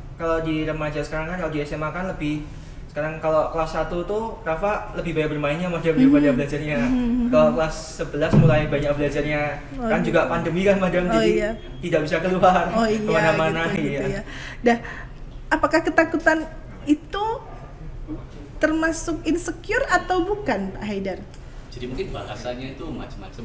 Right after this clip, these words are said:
Speaker 3: ya. Jadi
Speaker 2: Mhm,
Speaker 3: kalau dalam
Speaker 2: mhm.
Speaker 3: psikologi itu, eh, memang berkaitan dengan perpikiran kognitif, eh, remaja mulai memikirkan hal-hal yang ideal. Nah, kemudian itu termasuk juga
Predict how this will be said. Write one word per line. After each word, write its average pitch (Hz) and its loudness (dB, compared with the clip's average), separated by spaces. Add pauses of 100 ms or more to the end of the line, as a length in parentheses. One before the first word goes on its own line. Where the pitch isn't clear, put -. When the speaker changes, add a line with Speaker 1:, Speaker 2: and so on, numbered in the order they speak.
Speaker 3:
ya. - -12
Jadi 277 2
Speaker 2:
Mhm, 277 4
Speaker 3:
kalau 254 2
dalam 247 2
Speaker 2:
mhm. 247 -4
Speaker 3:
psikologi - -6 (140)
itu, 127 -10 (560)
eh, 104 -10
memang 110 -8 (320)
berkaitan 117 -8
dengan 107 -8
perpikiran - -10
kognitif, 104 -12 (160)
eh, 190 -10
remaja - -12
mulai 113 -12
memikirkan - -10
hal-hal 87 -8
yang - -8
ideal. 87 -10 (400)
Nah, - -10
kemudian 110 -8
itu 127 -8
termasuk 127 -8
juga - -8